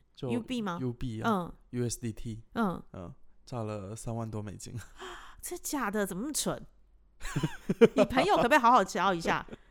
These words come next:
Speaker 2: 怎么会蠢成这样？
Speaker 1: 因为那个人，他们的聊天模式就是：“哎，你有多少 U 吗？
Speaker 2: 嗯。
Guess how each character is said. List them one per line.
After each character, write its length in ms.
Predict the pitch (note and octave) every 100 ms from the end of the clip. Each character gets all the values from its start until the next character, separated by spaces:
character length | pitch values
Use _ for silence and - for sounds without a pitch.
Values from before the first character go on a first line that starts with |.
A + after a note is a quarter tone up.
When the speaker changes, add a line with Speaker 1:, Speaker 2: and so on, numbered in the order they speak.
| - -
Speaker 2:
怎 120 | A#3
么 40 |
会 80 | -
蠢 180 | - G3
成 160 | F#3+
这 160 | G3 G#3+
样？ 260 | G3+ D#3 E3 - - - -
Speaker 1:
因 80 | F3+
为 80 | F#3+
那 140 | G3
个 20 |
人， 400 | E3+ B2+ B2 C3 - - _ -
他 200 | D#3 F3+
们 220 | F#3 F#3 - - - _ - - C3+
的 160 | C3+
聊 240 | A2+ G#2+ A2
天 180 | C#3+ C#3+
模 220 | A#2+ G2+
式 160 | B2
就 160 | A#2 A2+
是 260 | A2+ A#2+ - - - -
：“哎， 240 | - A2+ G#2+
你 320 | A2+ A2 A#2
有 160 | A#2+ G#2
多 180 | A2
少 200 | G#2+ G#2
U 160 | G2+ G2+
吗？ 300 | G#2 A2 A#2 -
Speaker 2:
嗯。 320 | A#3+ F#3+ D#3